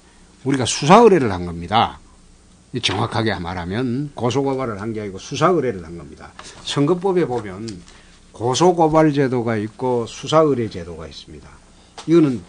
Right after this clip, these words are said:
불명확하니 검찰이나 경찰에서 수사를 해서 밝혀달라는 그 뜻입니다.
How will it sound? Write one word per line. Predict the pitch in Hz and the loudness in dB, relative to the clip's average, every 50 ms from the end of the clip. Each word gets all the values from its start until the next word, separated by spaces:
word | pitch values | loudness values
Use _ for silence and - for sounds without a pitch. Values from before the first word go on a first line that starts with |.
| - - - - - - _ | -20 -20 -20 -20 -20 -20 _
불명확하니 | - - 185 196 196 202 202 190 185 160 - - - 131 131 123 104 92 107 131 143 135 - - - _ - - _ | 0 2 4 6 6 6 8 8 6 4 4 0 -2 0 0 0 0 -2 -4 -6 -6 -8 -12 -20 -20 _ -20 -16 _
검찰이나 | - 131 151 160 151 156 160 160 156 151 147 139 135 131 127 120 | 0 2 2 2 2 2 0 2 2 0 0 0 0 0 -2 -2
경찰에서 | - - 113 123 123 - 120 123 123 117 117 - 113 | -4 -6 -6 -6 -6 -6 -6 -6 -6 -6 -8 -8 -12
수사를 | - - - 147 139 165 185 190 156 127 117 | -14 -12 -12 -8 -2 -2 0 0 0 -2 -2
해서 | 107 101 - - 117 104 98 - | -4 -6 -6 -8 -8 -10 -10 -6
밝혀달라는 | - 147 185 180 - 160 135 117 104 101 101 101 98 95 | -4 -4 -2 0 -2 -4 -2 -4 -6 -6 -8 -8 -10 -6
그 | - 165 165 | -4 -6 -4
뜻입니다. | - 165 120 - - 73 78 73 - | -2 -4 -6 -6 -8 -18 -20 -20 -20